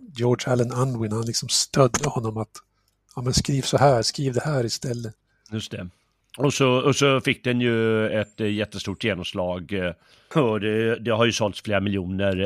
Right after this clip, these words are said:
Speaker 2: exemplar av, av böckerna och det fortsätter och fortsätter.
Speaker 1: Men man kan också
Speaker 2: Och
Speaker 1: då nämna att från början när den gavs ut på femtiotalet så var det inte någon jättestor succé.
Speaker 2: Nej, det var det inte. Nej,
Speaker 1: Inte
Speaker 2: det
Speaker 1: på,
Speaker 2: dröjde ju
Speaker 1: inte på,
Speaker 2: lite.
Speaker 1: inte på sextiotalet heller.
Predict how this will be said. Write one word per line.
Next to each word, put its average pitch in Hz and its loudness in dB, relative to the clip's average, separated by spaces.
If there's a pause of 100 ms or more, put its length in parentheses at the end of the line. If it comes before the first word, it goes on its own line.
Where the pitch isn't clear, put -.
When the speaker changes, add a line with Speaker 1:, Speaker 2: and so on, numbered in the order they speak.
Speaker 2:
exemplar 92 0
av, 92 -4
av 98 -2
böckerna 92 -4
och 92 -2
det 95 -2
fortsätter 101 -6
och 98 -4
fortsätter. 98 -6 (360)
Speaker 1:
Men 127 -4
man 135 4
kan 139 8
också - 2
Speaker 2:
Och 143 2
Speaker 1:
då 151 8
nämna 139 6
att 135 4 (360)
från 135 -4
början 147 8
när 151 8
den 139 4
gavs 131 6
ut 135 4
på - -2
femtiotalet 127 6
så 131 -4
var 120 4
det 127 0
inte 123 -4
någon 135 2
jättestor 151 0
succé. - -4 (240)
Speaker 2:
Nej, 147 6
det 156 2
var 92 -2
det 101 0
inte. 101 -4
Nej, 120 8
Speaker 1:
Inte 143 8
Speaker 2:
det - 10
Speaker 1:
på, 190 10
Speaker 2:
dröjde 123 8
ju - 6
Speaker 1:
inte 131 6
på, 117 6
Speaker 2:
lite. - 0
Speaker 1:
inte 170 4
på 160 4
sextiotalet 151 6
heller. 139 4